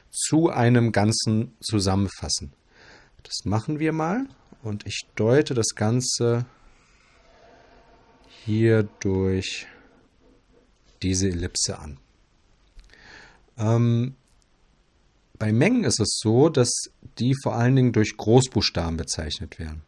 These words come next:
Das heißt, die Menge, die wir gerade gebildet haben, können wir jetzt groß M nennen.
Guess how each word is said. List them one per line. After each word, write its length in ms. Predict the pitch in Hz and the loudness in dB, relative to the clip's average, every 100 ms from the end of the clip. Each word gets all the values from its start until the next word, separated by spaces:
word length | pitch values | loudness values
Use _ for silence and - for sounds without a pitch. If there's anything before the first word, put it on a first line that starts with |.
| - | -14
Das 200 | 85 - | -8 2
heißt, 320 | 113 120 - | 4 4 2
die 80 | 101 | 0
Menge, 240 | 101 139 147 | 4 4 6
die 100 | 110 | 4
wir 100 | 101 | 2
gerade 280 | - 104 | 2 2
gebildet 460 | 92 90 127 170 143 | 2 4 6 6 2
haben, 240 | 151 156 - - - - - | 0 0 -6 -20 -20 -20 -8
können 240 | 117 117 | -2 0
wir 140 | 113 104 | 2 4
jetzt 480 | 104 - - - _ _ _ _ _ _ _ _ _ _ _ _ _ _ _ _ _ - _ _ _ - - _ _ _ - | 2 2 -4 -6 _ _ _ _ _ _ _ _ _ _ _ _ _ _ _ _ _ -20 _ _ _ -20 -20 _ _ _ -20
groß 400 | - 98 98 - | -2 2 2 0
M 200 | 98 90 | -6 -6
nennen. 400 | 82 76 76 71 | -6 -6 -10 -12